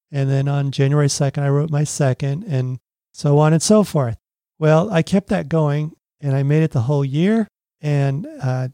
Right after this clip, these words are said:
guess what? As I mentioned, by doing that systematically, regularly for, you know, thirty to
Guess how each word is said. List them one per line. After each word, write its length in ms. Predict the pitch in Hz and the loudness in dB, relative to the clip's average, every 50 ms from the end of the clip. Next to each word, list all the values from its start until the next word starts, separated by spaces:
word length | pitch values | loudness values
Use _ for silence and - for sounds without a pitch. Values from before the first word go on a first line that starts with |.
| _ | _
guess 300 | _ - 160 156 156 - | _ 2 2 2 2 2
what? 200 | 190 165 135 131 262 247 214 | 2 0 0 0 -4 -8 -6
As 260 | 165 135 131 131 120 | -4 -2 -2 -2 -2
I 140 | - 135 127 | -4 -4 -4
mentioned, 500 | 123 135 147 156 139 - - 135 127 123 - _ _ _ _ _ _ _ | -2 -2 -2 -2 -2 -2 -4 -4 -4 -6 -10 _ _ _ _ _ _ _
by 160 | 160 156 147 | 0 0 0
doing 320 | 135 - 202 220 226 220 | 2 2 2 4 4 4
that 340 | 208 202 165 151 185 - _ | 4 2 2 2 0 -4 _
systematically, 1000 | - - 185 180 - - 185 190 180 165 160 143 - - 151 139 135 135 139 127 - - - | -4 0 2 2 2 2 0 2 2 4 2 2 0 -2 0 0 0 0 0 -4 -6 -8 -6
regularly 560 | 156 151 170 196 185 160 165 151 147 139 135 | 0 2 2 2 2 0 -2 0 0 0 -2
for, 540 | 135 - - - 139 139 135 135 135 127 127 - _ | -2 -6 -6 -2 0 2 2 2 0 -2 -4 -10 _
you 80 | _ 143 | _ -2
know, 140 | 135 131 120 | -2 -2 -2
thirty 360 | - - 156 151 143 147 143 | 0 0 0 0 2 0 0
to 320 | 131 139 131 120 113 117 | 0 0 0 0 -2 -4